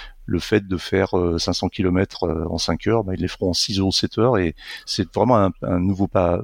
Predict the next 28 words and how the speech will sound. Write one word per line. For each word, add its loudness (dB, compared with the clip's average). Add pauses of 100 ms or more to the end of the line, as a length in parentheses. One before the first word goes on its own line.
(120)
nouveau 0
paradigme, 2
comme 0
on 2
dit, 2
euh, 2 (140)
dans 0
les 2
milieux 4
autorisés. 2 (720)
Euh, 4
moi, 6
je 4
suis, 2
je 2
suis -2
très 2
curieux, 6
on 2
va 6
vraiment, 2
euh, 4 (460)
je -6
suis 0
impatient 2
de 0
voir, 2
euh, 2